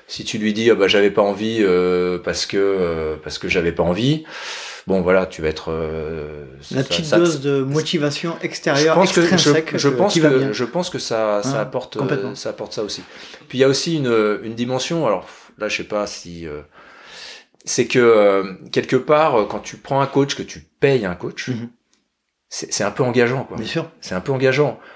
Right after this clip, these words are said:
Speaker 2: Évidemment.
Speaker 1: Personne qui dit, « Bah tiens, je vais, je vais lâcher, euh, je vais lâcher de l'argent et puis au final je vais, je vais rien faire. »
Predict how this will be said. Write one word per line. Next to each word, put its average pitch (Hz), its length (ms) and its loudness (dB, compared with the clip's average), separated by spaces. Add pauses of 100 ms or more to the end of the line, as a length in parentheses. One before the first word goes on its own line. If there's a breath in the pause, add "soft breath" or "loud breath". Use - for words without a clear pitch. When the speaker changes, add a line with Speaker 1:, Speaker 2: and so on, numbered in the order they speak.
Speaker 2:
Évidemment. 117 240 0
Speaker 1:
Personne 131 460 4
qui 117 160 -6
dit, « 135 220 4
Bah 107 120 2
tiens, 127 320 -2
je 104 80 -6
vais, 98 300 2
je 92 100 -8
vais 98 80 0
lâcher, 107 420 2
euh, 90 360 0
je 85 60 -10
vais 95 80 -6
lâcher 98 260 -4
de 95 60 -10
l'argent 110 500 2
et 90 80 0
puis 95 260 -6
au 92 160 -6
final 110 320 -2
je 87 100 -8
vais, 90 240 -4
je 90 80 -8
vais 92 80 -2
rien 92 200 -2
faire. » 147 400 2